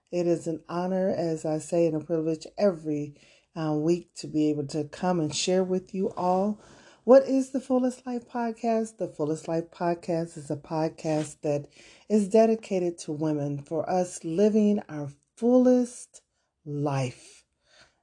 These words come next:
Our fullest life. Not that we don't have problems and situations and circumstances, but that we just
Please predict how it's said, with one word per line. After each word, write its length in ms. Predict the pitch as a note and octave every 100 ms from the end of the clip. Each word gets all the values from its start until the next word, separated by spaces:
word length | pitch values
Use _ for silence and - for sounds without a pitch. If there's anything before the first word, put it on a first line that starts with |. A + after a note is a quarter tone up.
| -
Our 180 | D3+ C#3+
fullest 640 | - - B3+ A3+ F3+ -
life. 220 | C#3 A2+ -
Not 320 | C#3 D#3 F3
that 80 | G#3
we 180 | G3+ G#3
don't 240 | G#3 G#3
have 300 | G#3 G3+ G#3
problems 400 | - G#3 G#3+ G#3+
and 120 | A3 G#3
situations 720 | G#3+ G#3+ A3 G#3+ G#3 A3 G#3+
and 140 | A3
circumstances, 960 | G#3+ F3 F3+ E3 - D#3+ D#3+ - E3+ - _ - _
but 180 | D#3 D3
that 220 | D3+ -
we 180 | D#3+ D3+
just 600 | C#3+ - D#3+ D#3 D3+